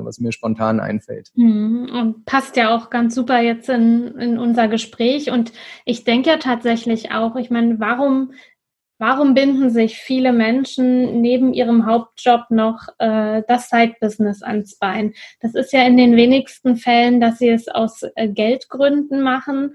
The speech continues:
Speaker 2: sondern weil sie einer Leidenschaft folgen, weil sie
Speaker 1: Mhm.
Speaker 2: eine Idee haben, die sie umsetzen möchten und eben vielleicht aus Sicherheitsaspekten noch nicht den Hauptjob verlassen wollen. Und
Speaker 1: Mhm.
Speaker 2: tatsächlich eben in dieser Kürze der Zeit auch,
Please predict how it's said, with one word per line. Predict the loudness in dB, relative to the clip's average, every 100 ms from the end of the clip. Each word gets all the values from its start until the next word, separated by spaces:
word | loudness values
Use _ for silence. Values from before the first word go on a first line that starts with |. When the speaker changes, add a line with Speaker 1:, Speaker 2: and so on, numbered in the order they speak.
| -14 _
Speaker 2:
sondern | -2 2 2 4
weil | 4
sie | 2
einer | 2 2 2
Leidenschaft | 2 2 0 0 -6 -10 -8
folgen, | -4 -2 -2 -2
weil | 0 2
sie |
Speaker 1:
Mhm. | 2
Speaker 2:
eine | 2
Idee | -2 -2 0 2 0
haben, | 2 2 2 0
die | 0
sie | -2 -4 -4 -10 _
umsetzen | 2 2 4 0 -2 -4 0
möchten | 0 -2 _ -4 -4 -10 _ _
und | 0 0
eben | 0 0 0
vielleicht | 0 0 0 -2
aus | -6 -4
Sicherheitsaspekten | -4 -2 -2 -2 -4 -8 -8 -4 -4 -4 _ -4 -2 -2 -6 -20 _
noch | 0 2 4
nicht | 4 2 -2
den | -2 0
Hauptjob | -2 -6 -8 -8 -8
verlassen | -8 -6 -6 -4 -4 -4
wollen. | -6 -6 -8 -10 -20 _ _
Und | 0 0
Speaker 1:
Mhm. | 2
Speaker 2:
tatsächlich | 0 2 2 0 2 0 0 -4
eben | -2 0 0
in | 0 0
dieser | 2 0
Kürze | 2 -2 0 -4
der | -2 -4 -4
Zeit | -4 -2 -2 -4
auch, | -6 0 -2